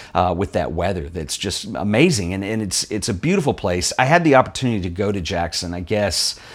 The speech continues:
uh, a couple of years into the museum. I went out there to talk about a series of films that I had done at this film symposium that they do every year, and I just fell in love with it. And you actually pass that scene.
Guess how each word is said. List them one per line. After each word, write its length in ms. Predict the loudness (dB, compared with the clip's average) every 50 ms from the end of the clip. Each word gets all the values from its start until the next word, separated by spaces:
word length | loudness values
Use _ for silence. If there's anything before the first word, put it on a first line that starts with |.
| -18 -18 -18 -20 -20 -16 -8 -2
uh, 260 | 2 2 4 4 2 0
a 80 | 0
couple 220 | -2 -2 2 2 2
of 60 | 4
years 280 | 4 4 4 2 0
into 360 | -2 -2 -2 -2 -2 -2 -2 -2
the 80 | -2
museum. 420 | -2 -2 -2 -2 -2 -2 -2 0 0
I 60 | 0
went 200 | 0 0 0 0
out 200 | 0 -2 0 0
there 120 | 0 0
to 60 | 0
talk 260 | -2 -2 -2 -2 -2 -2
about 140 | -2 -4
a 60 | -4 -4
series 320 | -4 -4 -4 -6 -6 -8
of 80 | -4 0
films 320 | 2 4 4 4 2 2
that 100 | 0 0
I 40 | 0
had 180 | -2 -2 -2
done 160 | -2 -2 -4 -4
at 80 | -6
this 160 | -6 -8 -6
film 260 | -4 -4 -4 -4 -4 -6
symposium 640 | -6 -6 -6 -6 -4 -4 -4 -4 -4 -4 -6 -6
that 140 | -6 -6 -8
they 120 | -8 -8
do 220 | -6 -6 -6 -6 -6
every 180 | -6 -6 -6
year, 340 | -6 -4 -4 -4 -6 -6 -6
and 160 | -6 -8 -8
I 120 | -8 -8 -8
just 200 | -8 -8 -6 -4
fell 200 | -4 -4 -4 -4
in 80 | -6
love 180 | -6 -6 -6 -6
with 140 | -6 -8 -8
it. 120 | -8 -8
And 220 | -8 -6 -4 -4
you 140 | -2 2 4
actually 340 | 4 4 4 2 2 2 0
pass 440 | 0 0 -2 -2 -2 0 -2 -2 -4
that 200 | -6 -6 -6 -4
scene. 380 | -4 -2 -2 -2 -2 -4 -6